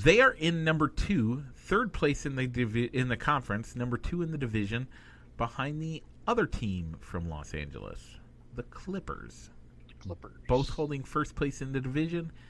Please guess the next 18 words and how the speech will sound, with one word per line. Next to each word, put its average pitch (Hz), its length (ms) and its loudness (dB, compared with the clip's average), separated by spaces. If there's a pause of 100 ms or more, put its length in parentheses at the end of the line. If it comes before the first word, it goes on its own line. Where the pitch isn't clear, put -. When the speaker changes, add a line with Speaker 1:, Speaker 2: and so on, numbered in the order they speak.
(220)
Speaker 1:
and 175 200 -2
second 92 460 -2
place 78 480 -4
in 71 200 -8
the 78 120 -4
conference. - 840 -12 (580)
Speaker 2:
Okay, 120 440 -8
so 139 240 -6
in 175 160 -6
the 170 180 -6
Western 147 420 -8
Conference 147 480 -10
Finals, 135 460 -8
we 131 80 -10
both 123 380 -8
picked 131 340 -12
the 120 100 -8
Lakers 143 800 -6